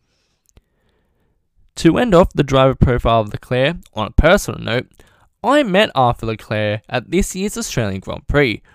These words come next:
where I was lucky enough to get a photo with him and his autograph as well.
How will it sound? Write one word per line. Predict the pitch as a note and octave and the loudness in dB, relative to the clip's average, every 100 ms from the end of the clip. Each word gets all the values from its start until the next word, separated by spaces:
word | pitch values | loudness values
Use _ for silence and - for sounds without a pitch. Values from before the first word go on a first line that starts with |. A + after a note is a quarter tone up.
| _ | _
where | B2+ B2+ | -4 0
I | |
was | B2+ A#2 | 0 0
lucky | C#3+ G3+ G3+ | 0 0 -2
enough | D3 C#3 | -4 -6
to | - | -10
get | - | -14
a | - | -4
photo | C#3 F3 | -2 0
with | F#3 | 0
him | G3 G3+ G#3 | -2 -4 -6
and | G#3+ | -4
his | A3+ | 0
autograph | C#3+ A#2+ A#2 G2+ - | 0 0 -2 -6 -6
as | F#2 | -6
well. | - A#2+ - | -2 0 -2